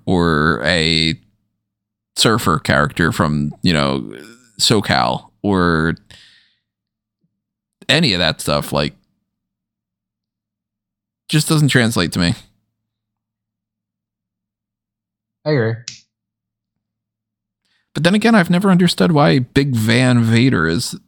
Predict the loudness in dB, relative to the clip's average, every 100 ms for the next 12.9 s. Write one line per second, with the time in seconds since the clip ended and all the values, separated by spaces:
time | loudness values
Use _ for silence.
0 | -2 0 0 0 0 0 -2 0 -2 0
1 | 0 0 0 -2 0 -2 -2 -14 _ _
2 | _ _ _ _ _ _ _ _ _ _
3 | _ _ _ _ 0 2 2 0 -4 -12
4 | _ -20 -20 -10 -4 -4 -2 -4 -6 -8
5 | -4 -4 -4 -4 -6 -6 -4 -2 -2 -4
6 | -4 -4 -4 -6 -8 -12 -14 -20 -6 -2
7 | -2 -2 -6 -6 -6 -6 -4 -6 -4 -4
8 | -2 -6 -8 _ _ _ _ _ _ _
9 | _ _ _ _ 0 2 2 2 2 2
10 | 2 0 0 -2 0 2 0 0 -6 -6
11 | _ _ _ _ _ _ _ _ _ -2
12 | -2 -2 -2 -4 -4 -6 -6 -10 -20